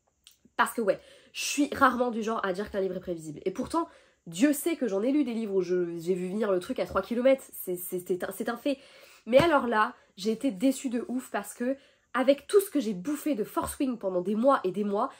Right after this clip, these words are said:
je m'attendais vraiment à un truc où à la fin je me dise « Waouh, truc de fou furieux ». Mais non, pas du tout. Enfin, c'est, l'intrigue est prévisible au possible, la fin est prévisible au possible. J'avais déjà vu venir, euh, tel personnage qui faisait telle chose, qui faisait tel choix, qui machin truc bidule.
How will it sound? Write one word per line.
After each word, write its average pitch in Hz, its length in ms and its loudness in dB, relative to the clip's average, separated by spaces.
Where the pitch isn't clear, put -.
je - 120 -8
m'attendais 269 340 0
vraiment 233 300 -2
à 247 60 2
un 175 80 0
truc - 280 -6
où 196 40 -6
à - 20 -4
la 175 160 -4
fin 254 160 -6
je - 100 -12
me 170 80 -8
dise « 160 260 -12
Waouh, 165 300 6
truc - 340 -6
de 185 100 4
fou - 260 -10
furieux ». 240 480 -2
Mais 185 160 -2
non, 311 300 2
pas 214 120 -2
du 247 120 -2
tout. 311 160 -2
Enfin, 202 240 -4
c'est, - 320 -8
l'intrigue 262 400 0
est 202 80 2
prévisible 247 540 -4
au 208 40 -4
possible, 254 480 -2
la 190 140 0
fin 208 240 0
est 214 100 -2
prévisible 214 440 -4
au 190 40 -6
possible. 254 420 -4
J'avais 214 240 0
déjà 277 260 4
vu 262 140 0
venir, 254 280 2
euh, 190 600 6
tel 247 160 4
personnage 254 480 0
qui 233 100 -12
faisait 214 200 0
telle 240 180 0
chose, 262 180 -2
qui 214 120 -16
faisait 226 220 -2
tel 254 180 4
choix, 262 200 2
qui 202 220 -18
machin 226 300 -4
truc 247 180 -6
bidule. 240 340 -2